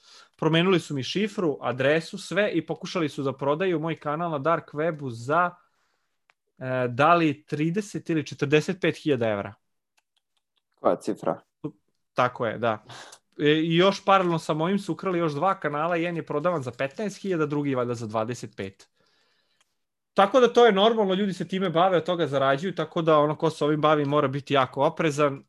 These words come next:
Speaker 1: najbolje je da sarađuje sa ljudima s kojima može se vidi lično ili makar da organizuje ovako neki sastanak ili nešto, a ne da se to baš ugovara sve, pogotovo ti ozbiljniji poslovi preko maila i da otvori četvor oči, da ne skida ništa sumnjivo, da instalira ništa što mu se šalje preko maila,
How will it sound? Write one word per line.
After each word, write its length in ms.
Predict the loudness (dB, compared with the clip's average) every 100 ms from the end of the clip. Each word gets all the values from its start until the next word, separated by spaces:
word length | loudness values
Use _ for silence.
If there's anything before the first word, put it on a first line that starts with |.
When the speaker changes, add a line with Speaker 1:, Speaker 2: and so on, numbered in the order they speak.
| -6
Speaker 1:
najbolje 380 | -2 0 0 0
je 60 |
da 100 | -2
sarađuje 440 | -4 -2 -2 -2 -4
sa 120 | -6
ljudima 460 | -6 -4 -4 -6 -10 -20
s 100 | -8
kojima 220 | -6 -2
može 240 | -2 -4
se 140 | -6 -6
vidi 220 | -4 -2
lično 500 | 0 -2 -2 -4 -4 _ _ _ _ _ _ 2
ili 180 | 2
makar 320 | 2 -2 -2 -2
da 80 |
organizuje 420 | 0 0 0 -2 -2
ovako 280 | -2 -4
neki 220 | -8 -8 -6
sastanak 540 | -4 -2 -4 -6 -6
ili 180 | -8 -6
nešto, 340 | -6 -6 -4
a 80 | -4
ne 140 | -4 -8
da 80 |
se 180 | -10 -10
to 240 | -6 -6 -6
baš 320 | -8 -8 -10
ugovara 420 | -8 -6 -6 -6
sve, 200 | -10 -12 -10
pogotovo 320 | -10 -8 -8
ti 120 | -8
ozbiljniji 340 | -8 -8 -8 -8
poslovi 360 | -10 -8 -10
preko 220 | -10 -14 -8
maila 420 | -6 -4 -2 0
i 100 | 0
da 100 | -2
otvori 280 | -2 -4 -4
četvor 320 | -4 -2 -2
oči, 240 | 0 -4 -8
da 100 | -8
ne 140 | -8
skida 260 | -8 -6 -6
ništa 260 | -10 -14
sumnjivo, 420 | -12 -8 -4 -4
da 80 | -4
instalira 480 | -6 -6 -4 -4 -6
ništa 260 | -8 -12 -14
što 120 | -14
mu 80 | -14
se 100 | -8
šalje 280 | -6 -6
preko 300 | -10 -20 -12
maila, 320 | -6 -4 -4